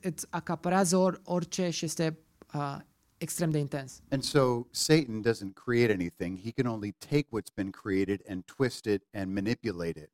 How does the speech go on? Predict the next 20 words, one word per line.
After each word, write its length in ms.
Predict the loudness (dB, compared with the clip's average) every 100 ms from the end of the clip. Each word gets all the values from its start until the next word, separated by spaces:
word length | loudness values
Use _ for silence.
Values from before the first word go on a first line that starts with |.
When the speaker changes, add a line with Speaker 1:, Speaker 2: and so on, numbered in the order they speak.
| _
Speaker 1:
Satan 420 | -2 2 4 6 6
nu 100 | 6
poate 400 | 6 6 6 4
crea 320 | 4 6 8
nimic. 560 | 6 6 4 2 -4 -2
El 260 | 4 4 4 4
doar 520 | 8 8 8 6 2 0
poate 320 | 2 4 4
să 200 | 2 4
ia 200 | 6 6
ceea 320 | 4 4 4
ce 220 | 4 -2 -2
există 640 | 0 4 6 8 8 6
deja, 520 | 6 6 8 6 6 2 -10 -12
să 300 | -2 6 8
modifice, 720 | 10 8 6 4 4 2 2 2
să 200 | 4 2
corupă, 640 | 4 4 6 4 2 0
să 220 | 0 0
schimbe 840 | 0 0 0 2 6 6 6 2